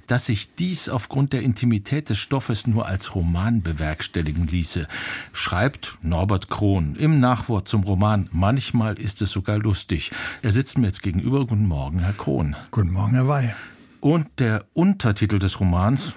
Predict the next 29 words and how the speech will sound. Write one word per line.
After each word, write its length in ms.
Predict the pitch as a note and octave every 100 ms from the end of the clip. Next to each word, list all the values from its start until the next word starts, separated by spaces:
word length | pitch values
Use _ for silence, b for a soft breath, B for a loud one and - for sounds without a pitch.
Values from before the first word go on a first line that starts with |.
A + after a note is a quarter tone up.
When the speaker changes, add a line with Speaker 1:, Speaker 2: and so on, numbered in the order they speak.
| - -
Speaker 1:
hat 240 | - F#2+
ein 160 | E2 E2+
Roman 400 | F2 E2 E2 E2
ja 100 | C#2+
auch 200 | F2 G#2
nicht 180 | D#2+
automatisch 680 | - D2+ F#2 E2 E2+ G2+ F#2
einen 160 | D#2+ F2+
Untertitel, 640 | F#2 - A#2+ B2+ A#2+ C#3
führt 380 | - D3 D#3 -
uns 180 | B2
auf 180 | - G2
die 140 | - G#2
Klippen 480 | - A#2 - G#2+
jener 440 | G2+ E2+ F2+ F#2 F2
Intimität. 800 | F2+ E2+ - F#2 F2+ - E2 F2+
Er 120 | F2+
lautet 380 | F2+ E2+ G2+ B B B -
Meine 300 | E2 F2+ E2+
Mutter, 400 | F2+ C3+ - B2+
ihr 200 | - F2+
langes 420 | E2+ E2 G2 -
Leben 460 | E2+ E2 - G2 E2
und 260 | E2 -
ich. 300 | F#2 D2+ - D#2
Was 360 | - A2 - -
verhandelt 760 | - F#2+ E2 F2 E2 F2+ -
die 100 | D#2+
Geschichte? 520 | E2 - E2 - -